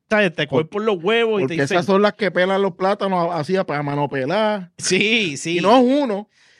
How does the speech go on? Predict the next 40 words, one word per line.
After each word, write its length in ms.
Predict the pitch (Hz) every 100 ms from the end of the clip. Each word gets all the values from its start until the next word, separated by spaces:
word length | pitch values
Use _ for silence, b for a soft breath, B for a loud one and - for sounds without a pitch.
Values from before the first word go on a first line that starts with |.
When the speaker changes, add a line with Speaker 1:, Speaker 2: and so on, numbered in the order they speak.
| b -
Speaker 2:
porque 220 | 165 165
después 300 | 160 175 196
de 80 | 247
eso 260 | 254 277 254
hacen 240 | 196 262
como 260 | 262 226 180
cuatro, 380 | 185 208 247 233
cua-, 240 | 202 185
como 260 | 180 165 165
cuatro 340 | 196 208 220
plátanos 320 | 202 175 160 160
y 40 |
después 220 | 151 185
cogen 240 | 208 247 240
los 100 | 139
Speaker 1:
Claro, 520 | 151 160 170 160 202
Speaker 2:
gandules. 240 | 165 117
Speaker 1:
claro. 220 | 135 151 151
Speaker 2:
Después 180 | 175 196
cogen 240 | 240 254
los 120 | 262 233
gandules. 680 | 233 226 285 269 226 - - -
Speaker 1:
Y 160 | 135 131
a 160 | 107
mano, 300 | 95 156 151
los 80 | 123
Speaker 2:
No, 100 | 165 190
eso, 80 | 156
Speaker 1:
pelan, 220 | 151 220
Speaker 2:
eso 200 | 208 247
de 100 | 254
Speaker 1:
cabrón. 180 | 233 247
Speaker 2:
Goya, 320 | 269 240 185
no, 120 | 160 160
Speaker 1:
No. 80 |
Speaker 2:
eso 120 | 190 175
no 80 | 180
va 140 | 180
con 220 | 170 139
ella. 400 | 180 180 131 107